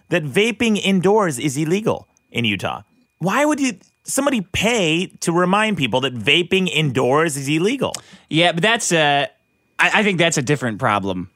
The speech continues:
Speaker 2: 'cause we got those too. Like, domestic violence is wrong. You ever seen those bumper
Speaker 1: Yeah, yeah, yeah.
Speaker 2: stickers?
Speaker 1: Yeah,
Speaker 2: Those
Speaker 1: yeah,
Speaker 2: ads?
Speaker 1: yeah.
Speaker 2: Yeah, like, okay.
Speaker 1: But
Speaker 2: Uh,
Speaker 1: that's
Speaker 2: yeah, we all know that.
Speaker 1: But that, that's not even, like, a moral thing. That's just, like, illegal as well. It's not passing moral judgment.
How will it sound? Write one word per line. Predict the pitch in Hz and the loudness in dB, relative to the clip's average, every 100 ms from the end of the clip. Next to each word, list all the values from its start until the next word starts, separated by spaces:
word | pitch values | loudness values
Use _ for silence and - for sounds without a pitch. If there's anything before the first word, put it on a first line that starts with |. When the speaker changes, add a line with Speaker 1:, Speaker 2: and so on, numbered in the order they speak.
| _ | _
Speaker 2:
'cause | 131 | -2
we | 156 | 0
got | 190 185 | 2 2
those | 151 135 | 2 0
too. | - 147 101 92 - | 0 0 0 -2 -2
Like, | 143 113 | -2 -2
domestic | - 139 143 151 151 117 - _ | -2 0 0 0 -2 -4 -14 _
violence | 110 127 131 135 139 - | -2 0 2 0 -2 -4
is | 110 | -4
wrong. | 107 101 113 135 143 _ | 0 0 0 -2 -8 _
You | 127 | -6
ever | 139 | -4
seen | 147 139 | -2 0
those | 139 | 0
bumper | 127 127 | 0 2
Speaker 1:
Yeah, | |
yeah, | 123 | 2
yeah. | |
Speaker 2:
stickers? | - 104 - 165 170 165 - - _ _ | 2 2 2 2 0 -2 -8 -12 _ _
Speaker 1:
Yeah, | 214 220 | 0 2
Speaker 2:
Those | 160 | 4
Speaker 1:
yeah, | 120 | 4
Speaker 2:
ads? | 139 156 160 - - | 4 2 -2 -8 -8
Speaker 1:
yeah. | 135 104 - _ - | -4 -4 -8 _ -4
Speaker 2:
Yeah, | 120 98 120 | -2 0 -2
like, | 123 | -2
okay. | 139 131 107 101 - _ | -2 0 0 0 -6 _
Speaker 1:
But | - | 2
Speaker 2:
Uh, | 127 | 4
Speaker 1:
that's | 120 117 | 4 2
Speaker 2:
yeah, | 117 123 87 | 0 0 0
we | 107 | 0
all | 117 | 0
know | 117 107 | 0 -2
that. | 90 82 76 - _ | -2 -8 -10 -14 _
Speaker 1:
But | 170 | 0
that, | 180 147 | 0 2
that's | 170 165 | -2 0
not | 165 147 | 0 0
even, | 139 123 | 0 0
like, | 107 101 | 0 -2
a | |
moral | 101 107 110 101 90 | -2 0 0 0 -2
thing. | 90 92 | -4 -8
That's | 95 | -8
just, | 113 98 | -6 -6
like, | 95 82 - _ 71 - - | -6 -8 -14 _ -20 -20 -10
illegal | 104 92 87 80 69 | -6 -6 -6 -10 -10
as | 92 | -8
well. | 87 65 82 | -8 -8 -12
It's | - 156 | -10 -4
not | 185 - | -4 0
passing | 135 117 107 | 0 0 -2
moral | 110 104 92 | -4 -2 -4
judgment. | 90 92 85 82 76 | -4 -6 -6 -14 -16